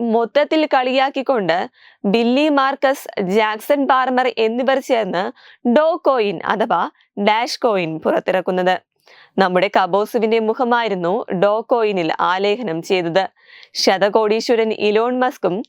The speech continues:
മറ്റ് സെലിബ്രിറ്റികളും ഒക്കെ ഏറ്റെടുത്തതോടെ സംഭവം സൂപ്പർ ഹിറ്റായി മാറി. രണ്ടായിരത്തി പതിനേഴ്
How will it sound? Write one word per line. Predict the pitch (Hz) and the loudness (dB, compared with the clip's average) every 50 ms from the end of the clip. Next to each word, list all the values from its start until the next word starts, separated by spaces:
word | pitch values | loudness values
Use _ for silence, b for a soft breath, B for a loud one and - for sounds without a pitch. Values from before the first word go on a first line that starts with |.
| B B B B - | B B B B 0
മറ്റ് | 220 240 247 254 247 - 320 | 2 2 2 2 0 -2 -2
സെലിബ്രിറ്റികളും | 330 - 294 277 269 240 240 294 247 294 294 269 285 285 277 269 269 | 0 2 2 2 2 0 0 0 0 0 0 0 0 2 0 0 -2
ഒക്കെ | 262 - 277 269 277 - - | 0 0 0 0 0 0 -2
ഏറ്റെടുത്തതോടെ | - 214 240 262 233 - 294 285 254 - 277 262 277 277 220 190 180 - - | -2 -2 -2 -2 -2 -2 -2 0 0 0 0 2 2 0 0 -2 -4 -8 -12
സംഭവം | - - 254 226 226 226 233 247 220 190 165 | -4 -2 -2 0 0 0 -2 -2 -2 -4 -6
സൂപ്പർ | 170 - - 240 220 220 202 - 240 240 - | -8 -6 -2 -2 -2 0 0 0 -2 0 0
ഹിറ്റായി | 202 175 165 - 175 160 165 | -2 -2 -2 -2 -2 0 -2
മാറി. | 170 170 170 170 170 175 180 - _ _ B B B B B B B B B B - | -2 -2 -2 -2 -4 -4 -6 -8 _ _ B B B B B B B B B B 0
രണ്ടായിരത്തി | 277 302 285 294 294 330 349 349 - | 2 2 2 2 2 0 0 0 0
പതിനേഴ് | 392 - 349 302 330 311 320 320 311 320 311 285 | 2 2 2 2 2 0 2 2 2 2 0 -2